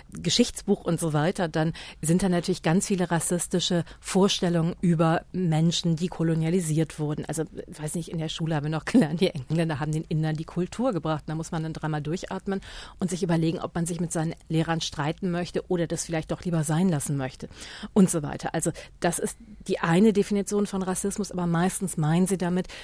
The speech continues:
dass auf der Straße jemand auf dich zukommt und sagt, "Ich möchte dich jetzt aufgrund von deiner Hautfarbe diskriminieren oder zusammenschlagen." Und das ist halt der sichtbare Rassismus. Und Nivedita hat aber das Problem,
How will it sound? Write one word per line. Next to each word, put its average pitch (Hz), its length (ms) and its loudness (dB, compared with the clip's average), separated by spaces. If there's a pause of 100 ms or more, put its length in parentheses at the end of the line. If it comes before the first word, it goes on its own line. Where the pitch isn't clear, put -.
(120)
dass - 140 -4
auf 151 120 -6
der 175 120 0
Straße 165 400 -2
jemand 170 180 0
auf - 100 -8
dich - 140 -14
zukommt 175 440 -4
und 170 100 -2
sagt, 170 240 -4
"Ich - 200 -6
möchte 165 260 -2
dich - 120 -10
jetzt - 180 -6
aufgrund 165 300 -2
von 170 100 -2
deiner 151 260 -2
Hautfarbe 156 540 -2 (220)
diskriminieren 156 720 0
oder 151 220 -4
zusammenschlagen." 147 800 -2 (340)
Und 170 100 0
das 165 120 0
ist - 140 -4
halt 180 200 2
der 165 200 2 (180)
sichtbare 156 720 0
Rassismus. 143 520 -6
Und 147 140 -2
Nivedita 170 580 0
hat 180 140 -4
aber 170 140 -4
das 175 180 -6
Problem, 165 400 -2